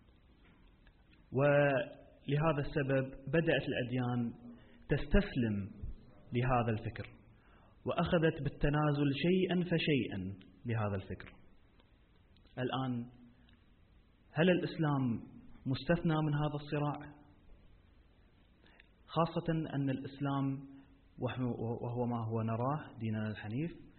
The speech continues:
أنه صالح لكل زمان ومكان، ولا يغفل على المسلم أن الإسلام يدخل في جانب العبادات وكذلك جانب المعاملات، وك-،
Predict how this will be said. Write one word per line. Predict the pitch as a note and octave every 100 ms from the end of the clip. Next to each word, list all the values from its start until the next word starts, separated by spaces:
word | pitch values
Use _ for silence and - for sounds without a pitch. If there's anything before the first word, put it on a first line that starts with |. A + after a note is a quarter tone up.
| - - -
أنه | B2+ D#3 D#3 D#3
صالح | D3 C#3 C#3 C3
لكل | B2+ A#2+ A#2 B2+ A#2
زمان | A#2+ A#2 A#2 A2+
ومكان، | A2 G#2+ G#2 A2+ F#2+ G2 - - - - - -
ولا | A#2+ D3+
يغفل | D3 C#3 C#3 A#2+
على | A#2+
المسلم | A#2+ B2+ C3+ C#3 C3+ C3+ - - - - -
أن | A#2+ A#2+
الإسلام | A#2 A#2 A#2 - C#3+ D3 D3 -
يدخل | C3 - - A2 G2+ - - - - - -
في | B2 A2+ - - - A#2+
جانب | C#3+ C3+ B2
العبادات | A#2+ A#2+ B2 B2 B2+ B2 B2
وكذلك | A2+ - A#2 A#2 A2+ A2
جانب | A#2+ A2 A2 G#2+
المعاملات، | G#2 F#2+ G2+ G2+ B2 F3+ - - - - - - - - - - -
وك-، | C#3 C#3 C3+ - C3+